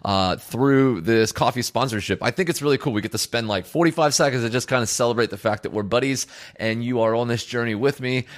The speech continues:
and, uh, we're just doing this. So Heather, Mike, Riley, thank you so much. Thank you so much for your support. It's so awesome.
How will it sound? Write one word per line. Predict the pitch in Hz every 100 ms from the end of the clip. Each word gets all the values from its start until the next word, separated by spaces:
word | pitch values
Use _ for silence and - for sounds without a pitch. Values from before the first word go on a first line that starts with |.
| -
and, | 107 107 101 98 95
uh, | 98 92 92 87 64 67
we're | 85 110
just | 139 95
doing | 160 202
this. | 101 92
So | 101 98 - _ _ _
Heather, | 117 135 127 123 -
Mike, | - 113 113 107 -
Riley, | 101 110 107 101
thank | - 107 107
you |
so | 107 - 107
much. | 101 92 - - - -
Thank | 120 120
you |
so | 113 127
much | 123 113 -
for | - 110 104 101
your | 82 101
support. | 98 92 95 85
It's | 90 -
so | - 110
awesome. | 95 92 82 80